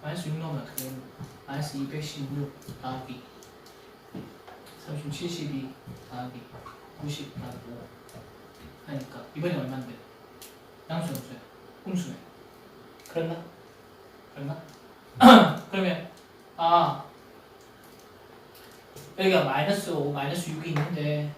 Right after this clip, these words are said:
뭐, 여기가 마이너스 육이고 마이너스 오쯤 있을 거야. 그치? 뭐, 이렇게 되고. 그쯤이 해서 영이 되는데, 그 영은 찾아내기 힘드네?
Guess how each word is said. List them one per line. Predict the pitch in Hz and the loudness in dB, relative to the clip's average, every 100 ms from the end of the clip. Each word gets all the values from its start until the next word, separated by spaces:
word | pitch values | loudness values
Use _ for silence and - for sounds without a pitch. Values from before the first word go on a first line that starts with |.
| - 156 | -12 -12
뭐, | 151 - | -12 -2
여기가 | 196 214 170 | 2 4 4
마이너스 | 131 147 - | 0 -2 -2
육이고 | 147 139 | -2 -2
마이너스 | 123 151 - | -2 -4 -6
오쯤 | 131 143 - | -4 -6 -4
있을 | 139 - | -6 -6
거야. | - 170 | -4 -2
그치? | 170 175 220 233 - | -2 2 2 2 -4
뭐, | - - | -14 -14
이렇게 | - - - - - | -4 10 12 10 4
되고. | - - - - - - - | -4 -8 -14 -16 -20 -20 -6
그쯤이 | 175 170 202 190 190 185 | -4 -2 2 4 4 2
해서 | 175 160 | -2 -4
영이 | 139 139 151 | -2 0 0
되는데, | 151 139 135 - | 0 -2 -2 -4
그 | 165 | -2
영은 | 156 175 175 - | 0 4 4 2
찾아내기 | - 202 185 151 151 | 0 2 2 2 0
힘드네? | 196 208 185 214 - | 2 4 4 2 -2